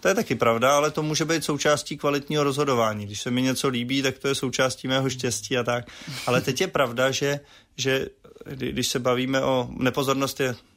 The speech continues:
strašně důležitá pro politiku a tam úplně nevíme, podle čeho se lidé rozhodují. Jestli si vybírají nejlepší zákony, nebo jestli si vybírají celebritu, na kterou chtějí koukat příští čtyři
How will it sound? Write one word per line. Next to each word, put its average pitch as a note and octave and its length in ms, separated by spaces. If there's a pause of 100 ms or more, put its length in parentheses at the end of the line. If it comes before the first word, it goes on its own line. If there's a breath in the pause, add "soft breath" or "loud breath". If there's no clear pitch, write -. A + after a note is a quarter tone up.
strašně B2 320
důležitá B2 420
pro B2+ 140
politiku A#2 560
a C#3+ 80
tam C3+ 220
úplně C#3+ 220
nevíme, B2+ 340
podle A#2 220
čeho A2+ 200
se G#2+ 140
lidé G#2+ 200
rozhodují. G#2 460
Jestli A2 320
si A#2+ 140
vybírají A#2 460
nejlepší A#2 420
zákony, A#2+ 460
nebo A#2 260
jestli A#2 240
si A#2+ 140
vybírají A#2+ 500
celebritu, A2+ 520
na A2+ 120
kterou A2 260
chtějí A2+ 260
koukat A2+ 340
příští - 360
čtyři - 340